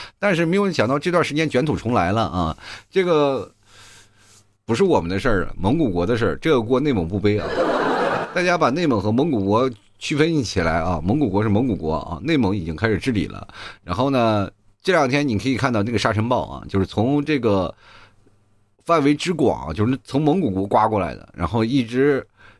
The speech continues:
强袭到哪儿，包括京津冀啊，然后一直往这儿跑到商-，长江以南这边都沦陷了啊，长江以南都沦陷了，因为我们那边刮的是风，然后飘过来都是沙子，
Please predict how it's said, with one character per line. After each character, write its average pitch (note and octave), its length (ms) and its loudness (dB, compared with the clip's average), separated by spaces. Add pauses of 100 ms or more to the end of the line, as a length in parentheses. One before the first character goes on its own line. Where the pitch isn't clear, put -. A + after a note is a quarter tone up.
(120)
强 A2 340 2
袭 - 160 -2
到 C3+ 160 2
哪 G2 80 2
儿， C#2 200 -8 (260)
包 D3 120 0
括 D3+ 120 2
京 D3+ 160 -4
津 D#3+ 200 0
冀 D#3+ 200 0
啊， A#1+ 340 -8
然 G2 120 -2
后 C#3+ 180 2
一 D#3 160 -2
直 D#3 380 -2 (340)
往 G#2 200 2
这 C3+ 80 2
儿 D#3+ 60 2
跑 - 180 -4
到 F2 100 -2
商-， C#3+ 300 2 (560)
长 F#3+ 300 0
江 A#3 340 4
以 G2+ 280 0
南 F#2+ 500 2 (680)
这 F3 140 0
边 D#3+ 180 2
都 E3+ 120 4
沦 B2+ 200 4
陷 D3 180 0
了 E2+ 140 -6 (140)
啊， G2+ 160 0
长 D3 160 0
江 E3+ 100 0
以 B2+ 80 2
南 G2 220 2
都 A#2+ 100 2
沦 G2+ 160 2
陷 G#2 140 0
了， D#2+ 80 -2
因 C3+ 160 0
为 F#3 240 2 (300)
我 C#3 180 4
们 A#3 80 2
那 G3+ 80 0
边 G3 180 2
刮 G3 160 2
的 F#3 80 0
是 E3 60 0
风， F#3+ 420 0
然 C3+ 100 0
后 D#3 80 -2
飘 G#3 280 4
过 F#3+ 100 4
来 C#3+ 80 4
都 D#3+ 100 -2
是 F3 60 4
沙 D#3+ 240 2
子， C#3+ 100 2